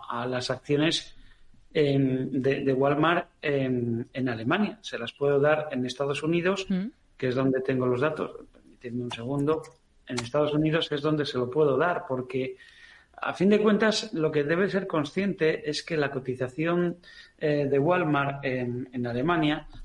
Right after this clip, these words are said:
Speaker 1: va a ser exactamente la que tenga en Estados Unidos, pero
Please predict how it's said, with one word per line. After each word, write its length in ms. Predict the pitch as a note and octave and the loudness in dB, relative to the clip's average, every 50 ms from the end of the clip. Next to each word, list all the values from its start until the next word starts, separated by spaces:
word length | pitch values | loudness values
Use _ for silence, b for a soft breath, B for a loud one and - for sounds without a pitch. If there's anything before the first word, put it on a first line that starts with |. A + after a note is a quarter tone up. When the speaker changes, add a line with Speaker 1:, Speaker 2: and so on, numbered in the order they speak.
| - - | -4 -2
Speaker 1:
va 40 | D3 | -2
a 40 | D3 | 0
ser 200 | - - G3+ F#3+ | 2 2 2 2
exactamente 640 | F#3 - G3 F#3+ - - E3+ F3+ F#3+ F#3+ F#3 F3+ D3 | 2 0 0 0 0 -2 0 0 0 0 0 0 -2
la 100 | B2+ A#2+ | -2 -2
que 100 | A#2 A#2+ - | -4 -4 -4
tenga 240 | C#3+ D#3+ E3+ E3+ | -4 -2 -2 0
en 80 | D3+ C3+ | -2 -2
Estados 320 | A#2+ - - D#3 D#3 - | -2 -2 -2 -2 0 0
Unidos, 580 | D#3+ F3+ F3 E3 E3+ G3 G3 - - - - - - | 0 0 0 0 0 0 -2 -2 -6 -10 -16 -20 -4
pero 460 | - D#3+ D#3+ F#3 G3+ G3 F#3+ - - | -2 0 2 2 2 0 -2 -6 -12